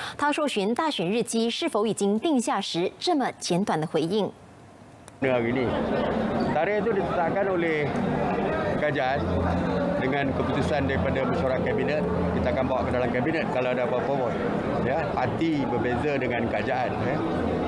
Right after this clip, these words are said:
Speaker 1: 首相表示，巫统也知道，如果有建议大选日期，就需要带到内阁来决定。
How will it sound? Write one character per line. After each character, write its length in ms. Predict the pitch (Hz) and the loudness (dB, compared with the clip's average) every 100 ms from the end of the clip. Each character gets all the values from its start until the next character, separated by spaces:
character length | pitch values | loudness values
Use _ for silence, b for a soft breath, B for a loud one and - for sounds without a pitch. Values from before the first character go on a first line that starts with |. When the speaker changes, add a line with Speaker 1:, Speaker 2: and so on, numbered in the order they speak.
| 160 - B B B B | -4 -6 B B B B
Speaker 1:
首 180 | 262 | -2
相 240 | 226 381 349 | -2 0 -2
表 160 | 240 | -2
示， 380 | 170 - 254 - - B - | -2 -2 -4 -4 -8 B -2
巫 180 | 254 | 0
统 300 | 285 262 196 | 0 0 0
也 100 | 170 | 0
知 200 | 165 220 | -2 0
道， 320 | 220 262 180 - B B | 0 0 -2 -4 B B
如 180 | 277 330 | 0 2
果 140 | 311 | 2
有 120 | 320 214 | 2 0
建 280 | - 277 254 | 0 -2 0
议 200 | 254 208 | -2 -2
大 240 | 330 294 | 0 0
选 200 | - 170 | 0 -2
日 140 | 214 | -2
期， 420 | 214 - 220 220 - | -2 -2 -2 -2 -4
就 180 | - 240 | -2 0
需 200 | 220 240 | 0 -2
要 120 | 254 | -2
带 200 | 220 226 | 0 0
到 240 | 220 220 214 | 0 2 2
内 260 | 320 311 | 2 0
阁 140 | 208 170 | 2 2
来 120 | 180 | 0
决 220 | 175 165 | 0 -2
定。 260 | 277 262 | 0 0